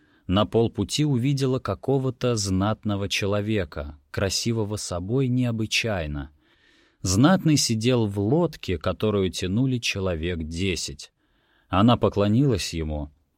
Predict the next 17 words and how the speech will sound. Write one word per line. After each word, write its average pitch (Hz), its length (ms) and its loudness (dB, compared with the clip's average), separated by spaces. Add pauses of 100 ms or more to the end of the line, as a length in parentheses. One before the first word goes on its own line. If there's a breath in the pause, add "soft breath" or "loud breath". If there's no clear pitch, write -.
(120)
Он 147 240 4
велел 135 320 2
слугам 113 480 -2
спросить, 104 580 -4
куда 110 460 -2
Ван 98 340 -2
Цзы 90 540 -2
направляется. 104 1080 -4 (680 soft breath)
Она 131 360 6
ответила 131 600 2
им 117 280 2
на 92 140 0
все 139 320 0
вопросы, 82 800 -4 (240)
и 85 100 -4
знатный 98 760 -4
сказал: 82 680 -4